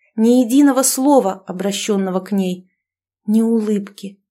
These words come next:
ни дружеского или враждебного жеста. Девочку словно не замечали, ее будто и не было.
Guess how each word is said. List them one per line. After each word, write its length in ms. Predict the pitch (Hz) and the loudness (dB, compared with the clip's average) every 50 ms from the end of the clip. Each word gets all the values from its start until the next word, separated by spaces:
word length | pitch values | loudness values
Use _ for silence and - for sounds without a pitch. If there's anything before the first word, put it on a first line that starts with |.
| _ - | _ -4
ни 140 | 202 208 214 | -2 0 0
дружеского 720 | 202 196 208 247 254 233 247 233 - - - 233 214 226 | 0 -2 -2 -2 -2 -2 -2 -2 -4 -4 -4 -6 -6 -6
или 260 | 220 - - 214 202 202 | -8 -6 -4 -2 -2 -2
враждебного 720 | 196 196 208 202 190 180 180 220 220 208 214 208 208 208 | -2 -2 -2 -4 -4 -2 -2 0 0 0 -2 -2 -4 -4
жеста. 600 | 202 202 196 214 196 185 190 - - - 180 185 _ _ _ _ _ _ _ _ _ _ _ _ - | -4 -4 -4 -4 -4 -4 -4 -6 -6 -10 -14 -14 _ _ _ _ _ _ _ _ _ _ _ _ -14
Девочку 500 | 208 208 285 320 302 320 320 - - 294 | -4 -2 0 0 0 0 -2 -4 -6 -6
словно 340 | - - 285 302 277 294 285 | -4 -2 0 2 4 6 6
не 160 | 277 277 269 | 6 4 4
замечали, 720 | 240 269 277 285 277 - - 240 190 175 165 165 165 - _ _ _ _ _ _ _ | 2 2 2 0 0 0 0 -2 0 0 -2 -6 -8 -10 _ _ _ _ _ _ _
ее 580 | - 220 208 240 240 226 254 262 262 262 - - | -10 -6 -4 -4 -2 -2 0 0 0 -2 -2 -6
будто 380 | 202 202 247 254 254 _ - 226 | -8 -6 -6 -8 -6 _ -2 0
и 120 | 220 214 | 0 2
не 260 | 220 214 214 233 254 | 2 2 0 0 0
было. 340 | 240 226 240 233 226 220 - | 0 0 0 -2 -2 -6 -12